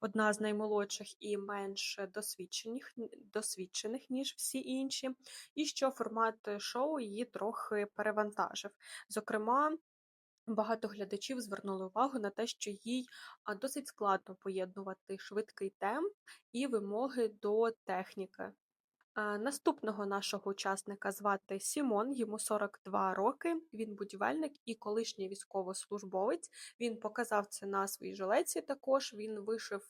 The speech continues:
ем, якісь орнаменти, дорогу, стрілочки, пов-, ну, загалом побачите. А, він не вибув на початкових етапах, такий вам, е, спойлер,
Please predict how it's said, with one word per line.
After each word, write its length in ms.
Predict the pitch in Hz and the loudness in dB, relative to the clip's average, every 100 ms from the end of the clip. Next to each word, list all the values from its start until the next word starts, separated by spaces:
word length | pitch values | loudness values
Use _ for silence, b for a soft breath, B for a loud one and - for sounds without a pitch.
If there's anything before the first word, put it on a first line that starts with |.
| - | -2
ем, 380 | 196 190 190 185 _ _ _ _ _ _ - | 0 2 0 -6 _ _ _ _ _ _ -2
якісь 340 | 226 208 202 | 0 0 -2
орнаменти, 560 | 202 196 220 262 240 208 | -2 2 4 4 -2 -4
дорогу, 640 | 185 190 214 330 330 285 | 0 2 6 6 4 0
стрілочки, 640 | 285 - 254 247 240 - | -4 -6 -2 -2 -2 -6
пов-, 260 | 226 214 226 | -4 -4 -4
ну, 160 | 370 220 | -2 0
загалом 360 | 208 214 202 202 | 0 2 2 0
побачите. 600 | 214 196 202 - - 220 _ B B B B B B | 2 4 4 0 -6 -8 _ B B B B B B
А, 180 | 226 220 | 4 6
він 200 | 302 349 | 6 6
не 80 | |
вибув 320 | 285 220 220 - | 6 6 4 -4
на 100 | 214 | -4
початкових 720 | 208 247 254 - 262 277 277 | -4 -6 -8 0 2 2 2
етапах, 420 | 285 254 254 285 | 4 6 6 2
такий 360 | - 262 269 269 | -2 -8 -4 0
вам, 400 | 247 240 247 233 | 4 4 4 0
е, 120 | 233 233 | 0 0
спойлер, 640 | - - 247 254 262 262 | -2 0 2 4 4 2